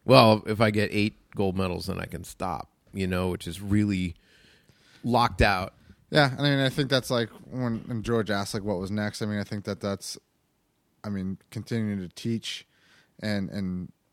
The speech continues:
Speaker 2: and teach as many places as possible, you know? Like, I, I don't know if it'll ever happen or whatever, but,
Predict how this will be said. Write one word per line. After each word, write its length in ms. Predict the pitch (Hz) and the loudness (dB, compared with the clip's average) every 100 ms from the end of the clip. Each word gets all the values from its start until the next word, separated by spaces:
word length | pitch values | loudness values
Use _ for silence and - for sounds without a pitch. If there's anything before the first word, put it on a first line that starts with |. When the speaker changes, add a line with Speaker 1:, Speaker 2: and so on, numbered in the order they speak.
| - _ _ _ _ _ _ _ - | -20 _ _ _ _ _ _ _ -10
Speaker 2:
and 180 | 107 - | -8 -2
teach 240 | 123 104 | -2 0
as 140 | 98 | -2
many 240 | 104 110 101 | 0 0 0
places 400 | - 110 95 95 | -2 -4 -2 -6
as 80 | 90 | -4
possible, 440 | 107 110 - 95 | -2 -2 -4 -8
you 60 | 95 | -6
know? 180 | 101 | -4
Like, 280 | 98 95 - - - _ | -4 -6 -10 -20 -20 _
I, 140 | 101 104 | -10 -8
I 80 | - | -6
don't 140 | 107 104 | -4 -2
know 320 | 104 101 95 | -2 -2 -2
if 300 | 98 - - _ 104 | -6 -8 -20 _ -6
it'll 260 | 98 87 | -6 -4
ever 220 | 85 95 87 | -6 -6 -4
happen 360 | 104 107 117 | -2 -2 -2
or 60 | 107 | -2
whatever, 200 | 117 117 | 0 -2
but, 240 | 95 90 | -4 -8